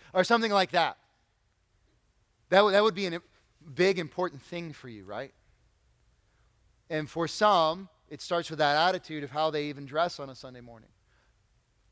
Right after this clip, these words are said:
And, and we, we're not legalistic with it, but if you showed up in your flip-flop shorts and, uh, tank top, it'd be kinda weird. That's, other churches, that's a thing. And we don't have a set rule of what you should and should not wear, but it shouldn't just be you grab whatever's on and then you pop in.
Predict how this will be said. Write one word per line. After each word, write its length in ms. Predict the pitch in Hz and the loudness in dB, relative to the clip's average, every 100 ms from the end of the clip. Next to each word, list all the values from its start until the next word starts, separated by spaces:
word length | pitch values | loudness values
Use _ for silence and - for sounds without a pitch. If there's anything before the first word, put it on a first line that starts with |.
| _ | _
And, 300 | - 160 156 | -2 0 0
and 320 | 147 156 160 156 | -4 -6 -6 -4
we, 140 | 165 | -4
we're 120 | 170 | -4
not 220 | 175 175 | -2 -2
legalistic 640 | 170 170 160 156 156 202 - | -2 -2 -2 -2 -6 -10 -6
with 140 | 190 | -2
it, 120 | 226 - | -2 -2
but 100 | 147 | -6
if 140 | - | -6
you 60 | 156 | -12
showed 280 | - 165 170 | -4 0 0
up 180 | 170 | -2
in 120 | 160 151 | -6 -10
your 100 | 147 | -12
flip-flop 520 | 165 175 170 170 170 | -12 -10 -2 -2 -2
shorts 380 | - 170 170 151 | -10 -10 -10 -12
and, 220 | 147 143 | -10 -6
uh, 260 | 139 135 131 | -4 -4 -6
tank 200 | - 170 | -6 -6
top, 400 | - 190 226 - _ _ _ _ _ | 0 0 0 -4 _ _ _ _ _
it'd 160 | _ 120 | _ -12
be 40 | |
kinda 140 | 139 | -6
weird. 280 | 156 226 247 _ _ _ _ _ _ _ _ _ _ _ _ _ _ | -4 -6 -8 _ _ _ _ _ _ _ _ _ _ _ _ _ _
That's, 160 | 113 - _ _ | -20 -20 _ _
other 180 | 110 139 | -8 -6
churches, 400 | 190 240 - 180 | -6 -8 -10 -12
that's 180 | 139 151 | -14 -12
a 40 | |
thing. 320 | - 254 226 _ _ _ _ _ _ _ _ _ _ _ _ - | -12 -12 -14 _ _ _ _ _ _ _ _ _ _ _ _ -4
And 140 | 160 | -2
we 100 | 160 | 2
don't 160 | 180 180 | 2 2
have 200 | 185 170 | 0 0
a 140 | 156 | -4
set 400 | 139 - 175 175 180 | -6 -4 -2 -2 -4
rule 360 | 160 170 185 | -4 -2 -2
of 100 | 151 | -2
what 160 | 147 156 | -4 -8
you 100 | 156 | -10
should 280 | - 165 160 | -10 -10 -10
and 120 | 147 | -10
should 260 | - 196 | -8 -8
not 260 | 185 151 113 | -4 -6 -4
wear, 320 | 131 123 156 | -6 -4 -4
but 160 | 147 160 | -4 -8
it 80 | 147 | -6
shouldn't 240 | 190 180 | -8 -8
just 160 | 160 - | -10 -10
be 80 | |
you 160 | 160 147 | -8 -8
grab 320 | 131 151 170 | -2 0 0
whatever's 460 | 160 160 160 160 147 | -2 -4 -4 -4 -4
on 240 | 175 190 | -2 -2
and 100 | 143 | -6
then 100 | 143 | -10
you 80 | 147 | -12
pop 300 | - 160 151 | -4 -4 -2
in. 200 | 202 156 | -6 -8